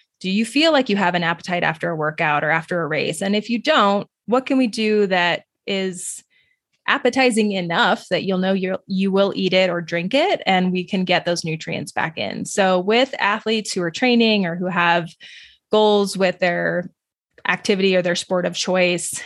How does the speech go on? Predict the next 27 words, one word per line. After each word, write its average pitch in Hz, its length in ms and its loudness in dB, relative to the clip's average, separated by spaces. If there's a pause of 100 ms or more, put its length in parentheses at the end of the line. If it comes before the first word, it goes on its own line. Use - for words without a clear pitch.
um, 170 280 0
especially 190 540 0
with 170 340 0
collegiate 175 500 0
or 165 60 2
sub-elite 180 440 -4
athletes, 175 440 0
it's 196 160 -4
a 233 60 2
lot 233 260 2
of 190 80 2
that. 160 260 2
It's 170 160 -2
a 185 40 -4
lot 180 260 0
of, 175 220 0 (600)
"Let's 226 180 2
have 277 160 4
a 285 60 4
gentle 202 400 0
plan 180 600 -2 (120)
that 185 140 2
we 190 100 -2
can 220 160 0
be 302 100 2
flexible 180 500 -2
with. 165 360 -2